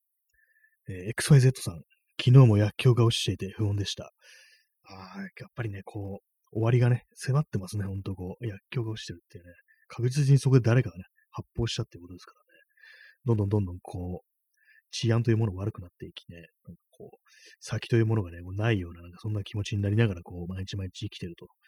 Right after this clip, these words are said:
いうわけなんですけどもね。まあ、そんな感じでこう、ね、薬莢情報もね、この放送ではお待ちしておりますので、もう今日ね、今日じゃないや。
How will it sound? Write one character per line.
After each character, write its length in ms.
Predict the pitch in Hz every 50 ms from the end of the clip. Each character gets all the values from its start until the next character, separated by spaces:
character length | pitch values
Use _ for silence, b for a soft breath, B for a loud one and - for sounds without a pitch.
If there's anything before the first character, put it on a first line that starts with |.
| b b b
い 80 | - 107
う 80 | 110
わ 100 | 113 117
け 120 | - - 110
な 120 | 95 101
ん 60 | 101
で 120 | 92 98 98
す 80 | -
け 100 | - -
ど 80 | 90 85
も 100 | 85 82
ね。 80 | 90 90 87 - -
ま 60 | 87
あ、 40 | - _
そ 60 | -
ん 40 | 107
な 100 | 104 104
感 180 | 98 98 98 101
じ 100 | 95 95
で 60 | 95
こ 200 | - 87 90 - B B B B B B B B B B _ _ _ _ _
う、 40 | -
ね、 60 | - -
薬 340 | 87 95 - - _ - 139
莢 40 | 131
情 140 | 127 135 117
報 100 | 98 92
も 100 | 90 87
ね、 80 | 90 85
こ 80 | 92
の 60 | 98 98
放 140 | 104 101
送 120 | 95 - 107
で 80 | 98
は 60 | 98 87
お 40 |
待 140 | 95 98 -
ち 40 | -
し 40 | -
て 60 | -
お 60 | 104
り 80 | 104 104
ま 100 | 104 107
す 120 | - -
の 60 | -
で、 80 | - - - - - _ _
も 100 | - 87
う 20 | 92 _ _ _ _ -
今 140 | - 104 90
日 80 | 87
ね、 60 | 87 - _ _ _ _ -
今 100 | - 107
日 20 | 92
じ 20 | 87
ゃ 20 |
な 80 | 82 87
い 60 | 85
や。 60 | 85